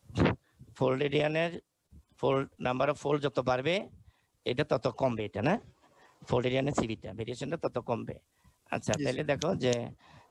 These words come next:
Speaker 1: ইয়ার্নের মধ্যে যদি thick থিনের ভেরিয়েশনটা কমে আসে, মানে যদি regular বা even ইয়ার্ন হয়,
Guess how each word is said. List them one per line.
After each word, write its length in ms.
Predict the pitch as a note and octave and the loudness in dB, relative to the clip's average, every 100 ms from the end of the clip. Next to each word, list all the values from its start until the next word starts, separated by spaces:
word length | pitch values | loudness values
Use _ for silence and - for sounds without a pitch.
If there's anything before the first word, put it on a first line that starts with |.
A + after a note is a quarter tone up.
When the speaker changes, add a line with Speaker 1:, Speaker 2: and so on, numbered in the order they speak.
| _ - - - | _ -12 -10 -2
Speaker 1:
ইয়ার্নের 440 | B2+ C3 C#3 D3 | 2 4 2 0
মধ্যে 280 | C#3+ C#3+ D3+ | -2 -2 -2
যদি 260 | D3 D3 | -2 -6
thick 380 | D3 C3+ C3+ - | -4 0 0 -2
থিনের 300 | - C#3+ D#3+ | 0 2 2
ভেরিয়েশনটা 640 | C3 B2+ B2+ C3+ D#3 C#3 D3+ | 2 0 2 0 0 0 0
কমে 360 | D#3 D3 C#3+ | 2 2 2
আসে, 440 | C#3+ - F#3 A3 A3 - _ _ _ _ _ | 0 2 2 2 -2 -12 _ _ _ _ _
মানে 340 | - A#2 A#2 A#2 | -2 0 0 0
যদি 260 | B2 B2 | 0 0
regular 600 | A#2+ C3+ B2 C#3 C#3+ D#3 | 2 0 2 2 4 2
বা 160 | C#3+ B2+ - | 2 0 0
even 460 | B2+ C3 D3+ D3+ | -4 0 0 2
ইয়ার্ন 280 | C#3 C3+ C3+ | 0 0 2
হয়, 360 | C3+ E3 A3+ | 2 2 0